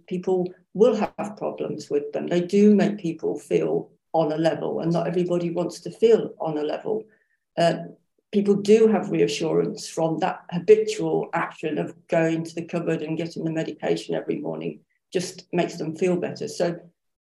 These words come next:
in a way that, that wasn't surprising to us, because I suppose we didn't expect that everybody would find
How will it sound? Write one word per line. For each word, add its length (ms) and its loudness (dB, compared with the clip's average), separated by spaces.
in 120 6
a 40 4
way 120 4
that, 220 4
that 220 6
wasn't 420 4
surprising 880 0
to 380 -2
us, 380 -2
because 360 -10
I 60 -4
suppose 400 -4
we 420 0
didn't 280 4
expect 380 -2
that 180 -6
everybody 680 -2
would 140 0
find 540 -2